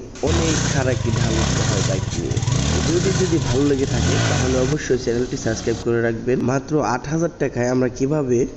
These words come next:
মানিকগঞ্জ, ঢাকা থেকে সাজেক ভ্যালি, আলোটিলা এবং রিসাং ঝর্ণা ভ্রমণ করে আসি।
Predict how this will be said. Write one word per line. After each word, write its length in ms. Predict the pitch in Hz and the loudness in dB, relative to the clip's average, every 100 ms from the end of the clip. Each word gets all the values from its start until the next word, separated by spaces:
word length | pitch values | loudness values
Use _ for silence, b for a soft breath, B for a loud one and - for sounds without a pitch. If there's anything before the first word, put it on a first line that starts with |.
| - - - - - - - | -14 -16 -16 -18 -18 -16 -10
মানিকগঞ্জ, 580 | 127 120 139 131 151 143 | -4 0 2 2 0 -2
ঢাকা 280 | 123 120 147 | -4 -4 -2
থেকে 320 | 143 117 117 | -2 0 0
সাজেক 420 | 123 120 123 127 | 0 0 0 -2
ভ্যালি, 280 | 127 117 110 110 - | 0 2 2 0 -6
আলোটিলা 640 | 117 123 151 131 123 110 - | -2 0 0 0 0 0 0
এবং 320 | 123 127 135 131 | 0 2 4 2
রিসাং 400 | 123 151 151 139 | 2 0 0 0
ঝর্ণা 440 | 131 127 123 135 - - | 0 0 2 0 -4 -10
ভ্রমণ 480 | 120 123 131 135 | -6 0 2 2
করে 260 | 120 120 98 | 2 0 0
আসি। 300 | 95 - - | -2 -6 -8